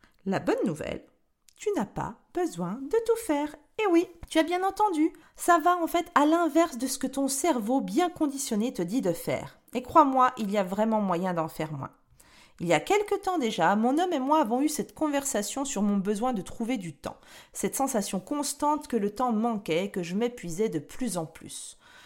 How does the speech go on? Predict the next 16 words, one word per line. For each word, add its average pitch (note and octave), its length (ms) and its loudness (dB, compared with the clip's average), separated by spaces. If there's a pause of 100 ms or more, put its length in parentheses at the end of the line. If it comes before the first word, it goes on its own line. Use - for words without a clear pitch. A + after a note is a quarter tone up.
(160)
Cela C#4 260 4
devenait D4+ 300 0
une D4 120 -2
priorité D#4 600 -2
pour A#3+ 240 -6
moi G#3+ 240 2
de F#3+ 100 -6
changer A#3+ 460 -2
la G#3+ 120 0
situation G3+ 760 -4
pour C#4 280 -2
ne A3 160 0
pas G#3 320 0
pourrir C#4 560 2
notre F#3+ 280 -2
relation E3+ 600 -2